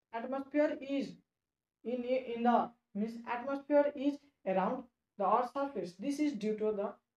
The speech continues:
effect of gravity. There are many effects of gravity. Let's discuss in point.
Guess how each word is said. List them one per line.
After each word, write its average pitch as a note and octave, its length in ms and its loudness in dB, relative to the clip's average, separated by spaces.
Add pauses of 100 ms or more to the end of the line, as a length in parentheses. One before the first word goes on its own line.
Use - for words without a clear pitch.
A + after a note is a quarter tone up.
effect G3 260 -2
of B3+ 160 -2 (320)
gravity. A#3+ 640 -2 (680)
There E3+ 200 -10
are D#3+ 140 -4 (180)
many G3+ 200 -6
effects A#3 340 -8
of G#3 120 -14
gravity. F3+ 460 -10 (520)
Let's A3+ 220 -8 (220)
discuss B3 440 -4 (280)
in E3+ 100 -6 (120)
point. A#3 320 -6